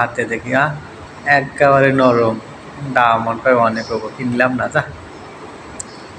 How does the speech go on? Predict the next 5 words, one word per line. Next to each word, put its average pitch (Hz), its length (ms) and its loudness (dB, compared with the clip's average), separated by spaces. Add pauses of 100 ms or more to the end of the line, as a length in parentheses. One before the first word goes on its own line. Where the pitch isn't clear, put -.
(840)
অবশ্যই 151 540 0
আমার 151 200 4
চ্যানেলটি 139 420 2 (100)
সাবস্ক্রাইব 123 520 0 (140)
করবেন। 113 440 -2